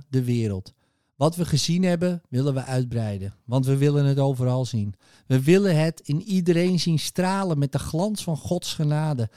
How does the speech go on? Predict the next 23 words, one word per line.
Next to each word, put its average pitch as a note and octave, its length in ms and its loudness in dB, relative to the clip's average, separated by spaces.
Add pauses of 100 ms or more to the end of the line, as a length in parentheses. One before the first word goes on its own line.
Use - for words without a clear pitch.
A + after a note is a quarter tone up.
(260)
We C3+ 180 4
willen F3+ 340 4
dat E3 220 2
het E3+ 160 -4
aan C#3+ 320 4
niets G3 480 4
wat E3 220 -2
we D3 100 -2
zien D#3+ 320 0
onthouden C#3 500 -2
wordt. A2 340 -8 (320)
En C#3+ 160 4
om F#3 100 4
te F3+ 100 0
garanderen F3+ 720 2
dat E3 160 -4
dit D3 200 -4
heilige E3+ 480 -4
zicht - 360 -4
inderdaad D3 540 -2
het C#3 140 -6
ons E3+ 320 -2
is, E3+ 300 0